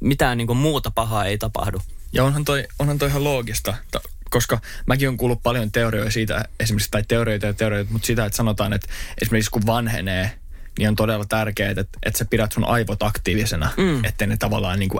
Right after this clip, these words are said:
Speaker 2: N S rapistu.
Speaker 1: Niinpä.
Speaker 2: Tai sitten, sitten, äh, osa tutkimuksista sanoo, että, että tavallaan pätkäpaastoiminen, paastoiminen,
Speaker 1: Mm.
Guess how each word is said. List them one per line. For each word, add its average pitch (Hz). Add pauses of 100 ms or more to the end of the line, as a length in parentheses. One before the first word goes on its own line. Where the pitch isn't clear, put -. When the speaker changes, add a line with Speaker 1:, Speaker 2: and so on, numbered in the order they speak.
Speaker 2:
N 107
S -
rapistu. 104 (100)
Speaker 1:
Niinpä. 110 (300)
Speaker 2:
Tai 107
sitten, 110 (320)
sitten, 110
äh, 101 (840)
osa 123
tutkimuksista 113
sanoo, 107
että, 101
että - (420)
tavallaan 101
pätkäpaastoiminen, 104
paastoiminen, 101
Speaker 1:
Mm. 117